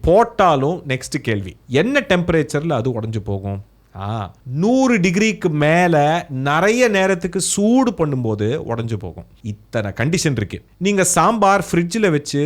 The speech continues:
சூடு பண்ணினீங்கன்னா நூறு டிகிரி எல்லாம் போக சான்ஸே கிடையாது. ஏன்னா நூறு டிகிரியில உங்க சாம்பார் ஆவியாயிடும். இது வந்து அஞ்சாம் கிளாஸ்ல படிக்கிற மேட்டர். So, சோடியம் பென்சோயேட் போடுறதே பாயிண்ட் ஒன், பாயிண்ட் டூ பர்சன்ட் தான். அதை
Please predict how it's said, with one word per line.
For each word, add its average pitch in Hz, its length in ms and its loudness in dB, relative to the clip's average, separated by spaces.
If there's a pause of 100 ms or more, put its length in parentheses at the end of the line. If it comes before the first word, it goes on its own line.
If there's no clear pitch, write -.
சூடு 208 380 -2
பண்ணினீங்கன்னா 127 640 -2 (300)
நூறு 190 480 -4
டிகிரி 170 380 -2
எல்லாம் 131 300 -6
போக 117 280 -6 (100)
சான்ஸே 110 640 -6
கிடையாது. 80 340 -14 (100)
ஏன்னா 123 220 -2 (120)
நூறு 165 320 -2
டிகிரியில 127 500 -6
உங்க 107 260 -12
சாம்பார் 117 560 -10 (160)
ஆவியாயிடும். 123 580 -4 (240)
இது 143 200 -4
வந்து 143 340 -2 (240)
அஞ்சாம் 143 460 -6
கிளாஸ்ல 110 320 -6
படிக்கிற 104 400 -8
மேட்டர். 87 260 -16 (140)
So, - 180 0 (400)
சோடியம் 226 720 4
பென்சோயேட் 147 520 2 (100)
போடுறதே 226 600 6 (260)
பாயிண்ட் 190 440 0
ஒன், 220 180 0 (140)
பாயிண்ட் 180 280 2
டூ 196 100 2
பர்சன்ட் 165 420 0
தான். 139 160 2 (320)
அதை 180 160 4